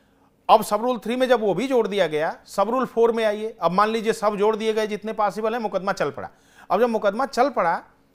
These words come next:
अब इस मुकदमे में किसी भी तरीके की कॉम्प्रोमाइज,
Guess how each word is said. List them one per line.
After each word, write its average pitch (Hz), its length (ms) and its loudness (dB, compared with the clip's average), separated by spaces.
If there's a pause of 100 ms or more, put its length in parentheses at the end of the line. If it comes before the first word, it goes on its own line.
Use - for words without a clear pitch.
(320)
अब 226 120 4
इस 269 160 -2
मुकदमे 233 440 -2
में 254 140 0
किसी 247 300 -6
भी 226 120 -4
तरीके 214 360 -4
की 196 140 -6
कॉम्प्रोमाइज, 208 800 2